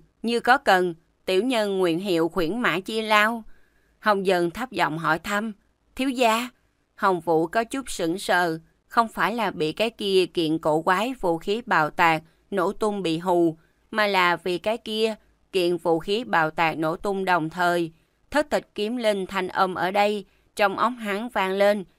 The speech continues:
mang theo một tia hưng phấn. "Thiếu niên lang,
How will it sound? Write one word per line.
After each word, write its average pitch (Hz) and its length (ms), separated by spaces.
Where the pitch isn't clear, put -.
mang 226 200
theo 214 240
một 165 240
tia 190 180
hưng 196 260
phấn. 233 400
"Thiếu 262 160
niên 240 220
lang, 214 320